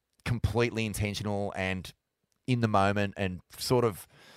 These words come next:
I don't know how to, uh, really describe it, mate. It's like, it's just a sort of an, almost like a higher body intelligence, if you know what I mean. It's not just throwing it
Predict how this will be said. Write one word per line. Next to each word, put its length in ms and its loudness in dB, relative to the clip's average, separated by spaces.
I 40 2
don't 180 4
know 80 2
how 160 4
to, 140 6
uh, 480 6
really 260 -2
describe 720 -2
it, 100 -4
mate. 220 2
It's 140 -6
like, 340 4
it's 200 -6
just 200 -2
a 40 2
sort 220 8
of 80 6
an, 140 6
almost 360 4
like 140 4
a 80 4
higher 540 6
body 400 0
intelligence, 720 -2
if 140 0
you 60 4
know 140 6
what 140 4
I 100 0
mean. 100 -6
It's 100 -4
not 140 4
just 260 -4
throwing 360 8
it 180 4